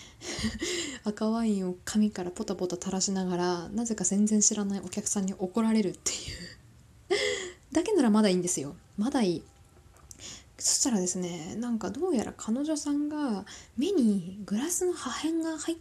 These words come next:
たって騒ぎ出して、「いやいや、あなたそれ自分で投げたじゃない」って。<laughs>「急にそれ騒がれても」と思って。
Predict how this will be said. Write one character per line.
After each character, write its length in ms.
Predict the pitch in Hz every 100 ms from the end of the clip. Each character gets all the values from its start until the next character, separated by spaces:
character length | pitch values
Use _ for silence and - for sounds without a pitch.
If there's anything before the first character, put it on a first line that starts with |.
| -
た 100 | -
っ 40 | 190
て 180 | -
騒 280 | - - 214
ぎ 100 | 214
出 100 | 220
し 120 | 220
て、 340 | - 175 175 202 - - - - 285
「い 60 |
や 80 | 320
い 60 | 285
や、 120 | 240
あ 80 | 269
な 140 | 349
た 100 | 320
そ 120 | 285
れ 80 | 247
自 180 | 220 240
分 240 | 240 349
で 160 | 359 -
投 160 | - 349
げ 140 | 302
た 80 | 226
じ 80 | 196
ゃ 40 |
な 140 | 180
い」 60 | 185
っ 20 | -
て。 340 | - - 247 226 - -
<laughs> 240 | 370 403 370 -
「急 160 | - 349
に 140 | 339
そ 120 | - 302
れ 60 |
騒 300 | 294 269 302
が 100 | 349
れ 140 | 359 254
て 80 |
も」 180 | 185 190
と 80 | 202
思 120 | 196
っ 20 |
て。 420 | - - 185 175